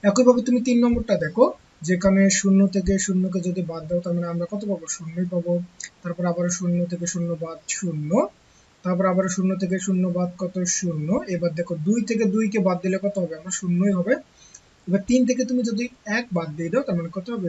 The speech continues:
দুই। তার মানে কত হবে? আমাদের মূলত হচ্ছে বিশ হাজার। আশা করি এতটুকু বুঝতে পারছো। এবার তার পরের ম্যাথটাকে দেখো, যে মানে এই শূন্য থেকে শূন্যকে বাদ দিলে কত? শূন্য।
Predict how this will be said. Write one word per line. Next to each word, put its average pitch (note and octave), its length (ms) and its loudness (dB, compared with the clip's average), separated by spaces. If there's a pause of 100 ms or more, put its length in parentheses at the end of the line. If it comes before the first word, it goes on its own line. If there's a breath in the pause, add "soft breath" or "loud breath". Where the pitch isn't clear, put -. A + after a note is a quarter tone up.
দুই। A#3+ 280 -4
তার F3 160 -10
মানে F#3 120 0
কত B3+ 180 -8
হবে? A3+ 200 -2
আমাদের D#3 300 -8
মূলত - 240 -12
হচ্ছে - 240 -4 (520 soft breath)
বিশ D4 380 8
হাজার। A3 320 4 (120)
আশা A3 160 -4
করি A3+ 120 -2
এতটুকু G#3 280 -4
বুঝতে A3 220 -4
পারছো। A3 220 -4 (480)
এবার F3+ 260 2
তার E3+ 180 -4
পরের G3+ 240 0
ম্যাথটাকে G#3+ 380 0
দেখো, G#3+ 300 0 (1120)
যে G3 220 8
মানে F3 220 2 (260)
এই F#3+ 160 4
শূন্য A3+ 320 2
থেকে A3 200 0
শূন্যকে G#3+ 360 2
বাদ G3 200 6
দিলে G3+ 200 2
কত? G#3 240 -4
শূন্য। A3 280 -2